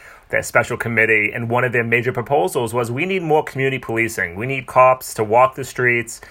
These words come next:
to know the neighbors." And honestly, what it, it, so this is like a, a, a tried and true tactic, and what it basically always results to is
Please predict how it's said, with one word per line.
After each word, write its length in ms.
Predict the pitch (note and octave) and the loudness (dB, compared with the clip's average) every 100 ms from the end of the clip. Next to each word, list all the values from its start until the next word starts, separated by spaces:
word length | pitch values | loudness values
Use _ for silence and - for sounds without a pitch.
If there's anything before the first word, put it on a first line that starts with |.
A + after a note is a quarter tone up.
| - - | -20 -14
to 80 | - | -6
know 280 | A#2+ B2+ C3 | 0 2 2
the 100 | C3 | 0
neighbors." 760 | A#2+ A#2 A2 A2+ A2+ G#2+ G2+ - - - - - - | 0 2 2 2 2 0 -6 -16 -20 -20 -20 -20 -2
And 320 | B2+ A#2+ A2+ - | 0 0 -4 2
honestly, 340 | C#3+ F#3 G#3 C#3+ | 6 6 4 2
what 160 | B2+ | 2
it, 80 | B2 - _ _ - | 2 -2 _ _ -4
it, 280 | C3 B2+ A#2+ | -4 -4 -4
so 200 | - C#3 | 0 2
this 220 | C3+ D#3+ | 2 -2
is 160 | D#3 D3 | 0 2
like 120 | B2+ | 2
a, 240 | B2+ - - | 2 -2 0
a, 280 | A2+ G#2 A2 | 2 2 0
a 20 | |
tried 280 | - B2+ A2+ | 2 4 4
and 100 | A2 | 2
true 160 | B2 | -4
tactic, 640 | G#2+ A2 A2+ - G#2 F#2+ - | 2 4 4 2 -2 -2 -4
and 340 | A#2 A2 G#2 - _ _ _ | 0 0 -2 -12 _ _ _
what 140 | C3+ D3+ | 2 2
it 80 | |
basically 400 | C#3+ C#3+ D3 D#3 | 4 2 2 2
always 240 | C3 B2+ A#2 | 4 4 0
results 440 | A#2 A#2+ A#2+ - - | 0 2 2 -2 -4
to 260 | A#2+ G#2+ | 0 0
is 440 | G#2+ A2 G#2+ G2+ | 0 0 0 -2